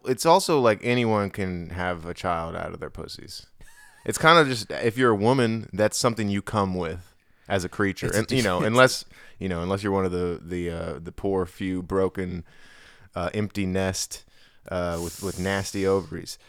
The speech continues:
Speaker 1: type, you know.
Speaker 2: Tough.
Speaker 1: But, but, like,
Speaker 2: Rough.
Speaker 1: other than that, you know, if you're a mother, it's just something you come with.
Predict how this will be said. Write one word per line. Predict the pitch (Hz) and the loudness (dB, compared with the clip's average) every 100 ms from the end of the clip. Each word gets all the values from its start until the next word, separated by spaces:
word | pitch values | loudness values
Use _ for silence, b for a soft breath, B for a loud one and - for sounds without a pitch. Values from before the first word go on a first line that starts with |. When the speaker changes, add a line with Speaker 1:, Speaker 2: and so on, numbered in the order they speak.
| - 117 | -14 -10
Speaker 1:
type, | 80 - 85 | -10 -10 -8
you | 85 | -6
know. | 85 82 85 | -4 -6 -4
Speaker 2:
Tough. | 107 101 90 92 | -4 -4 -6 0
Speaker 1:
But, | 101 90 | 2 2
but, | 90 98 | 0 0
like, | 98 90 - | 2 0 -4
Speaker 2:
Rough. | 90 101 | -8 2
Speaker 1:
other | 127 135 | 4 4
than | 131 | 2
that, | 104 | 2
you | 98 | 0
know, | 92 92 | -2 -2
if | - | -2
you're | 104 | 0
a | |
mother, | 92 123 98 | 0 0 -2
it's | 87 | -4
just | 107 | -6
something | 123 95 | -6 -4
you | 87 | -6
come | 101 110 92 | -2 -2 -2
with. | - | -8